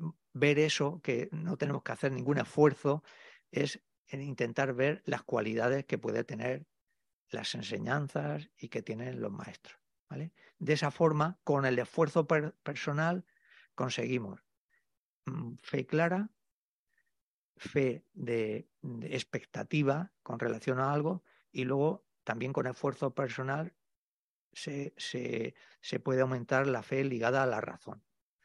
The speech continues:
¿Vale? O sea, ¿cómo se consigue entonces, cómo se aumentaría la fe? Pues con el, digamos, con, con el esfuerzo personal, ¿vale?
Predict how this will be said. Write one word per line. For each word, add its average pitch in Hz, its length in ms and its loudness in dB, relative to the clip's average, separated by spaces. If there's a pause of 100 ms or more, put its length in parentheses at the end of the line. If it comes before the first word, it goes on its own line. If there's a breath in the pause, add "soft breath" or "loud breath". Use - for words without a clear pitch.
(720 loud breath)
¿Vale? 160 440 4
O 131 80 -2
sea, 131 360 2 (540)
¿cómo 160 180 4
se 175 100 4
consigue 165 380 2 (100)
entonces, 165 300 2
cómo 160 160 0
se 160 100 2
aumentaría 160 440 4
la 151 160 2
fe? 151 360 -2 (180)
Pues 117 260 -8
con 120 240 0
el, 110 460 0 (240)
digamos, 117 360 -2
con, 110 460 -6
con 120 200 -4
el 113 120 0
esfuerzo 120 380 0
personal, 98 500 -8 (480)
¿vale? 143 240 -4